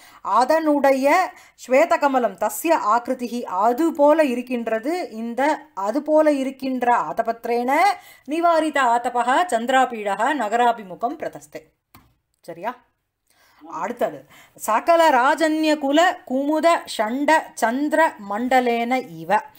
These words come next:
சகலானி யானி ராஜகுலானி, ராஜகு-, ராஜன்ய குலானி அப்படிங்கிறது ராஜ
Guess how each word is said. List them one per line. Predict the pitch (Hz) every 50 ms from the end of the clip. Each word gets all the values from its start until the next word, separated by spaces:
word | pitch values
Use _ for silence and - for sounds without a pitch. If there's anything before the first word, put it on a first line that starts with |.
| - - - - _ - - 233
சகலானி | 233 - 294 285 285 277 269 269 277 269 285 311 339 349 339
யானி | 294 240 220 226 240 262 262 240
ராஜகுலானி, | 202 196 220 240 240 277 269 247 220 208 196 196 196 196 147 -
ராஜகு-, | 190 185 208 226 247 247 247 233
ராஜன்ய | 202 220 233 240 262 269 269 262 247
குலானி | 247 247 226 220 220 220 226 240 233 214
அப்படிங்கிறது | 180 185 208 226 226 226 233 262 370
ராஜ | 330 240 220 233 226 247 233 214 196 -